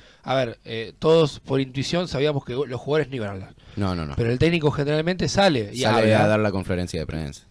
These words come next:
Speaker 1: Y a dar la cara. Bueno, esta vez Milito no, eh, prefirió no hablar y todos sabemos que, eh, renunció del vestuario, que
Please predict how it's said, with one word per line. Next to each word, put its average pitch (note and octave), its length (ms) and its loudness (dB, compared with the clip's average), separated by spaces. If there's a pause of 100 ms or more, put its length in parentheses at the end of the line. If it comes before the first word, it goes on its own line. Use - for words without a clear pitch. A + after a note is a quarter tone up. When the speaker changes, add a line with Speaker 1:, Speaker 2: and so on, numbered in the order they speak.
Speaker 1:
Y C#3 120 -2
a E3 60 4
dar G3+ 120 6
la F#3+ 80 2
cara. E3+ 300 4
Bueno, C3+ 320 -4
esta D#3+ 200 -2
vez E3+ 120 2
Milito E3 320 -4
no, D#3 340 -6 (160)
eh, A#2+ 200 -4
prefirió B2+ 320 -2
no D3+ 80 -4
hablar E3 240 2 (320)
y C#3 120 -6
todos F3+ 320 2
sabemos D#3 420 0
que, D3 280 -4
eh, A#2+ 120 -12
renunció C3 480 2
del D#3 100 6
vestuario, D#3+ 560 4
que A#2+ 340 -10